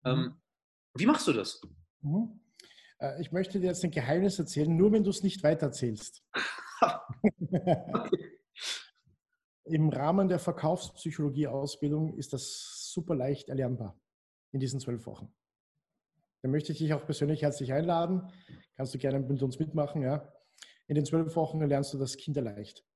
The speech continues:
Speaker 2: Das ist reine verkaufspsychologische Verkaufskybernetik.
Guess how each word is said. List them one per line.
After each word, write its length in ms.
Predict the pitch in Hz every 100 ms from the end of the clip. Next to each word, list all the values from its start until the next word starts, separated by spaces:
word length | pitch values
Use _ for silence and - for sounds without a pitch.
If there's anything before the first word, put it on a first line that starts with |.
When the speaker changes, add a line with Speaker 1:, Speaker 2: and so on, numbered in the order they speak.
| -
Speaker 2:
Das 140 | 131
ist 220 | 151 - 143
reine 420 | 135 185 196 190
verkaufspsychologische 1600 | 180 - 156 165 - - _ 151 156 139 147 147 156 151 135 135 - _ _
Verkaufskybernetik. 1040 | 135 135 139 - 143 131 127 127 123 -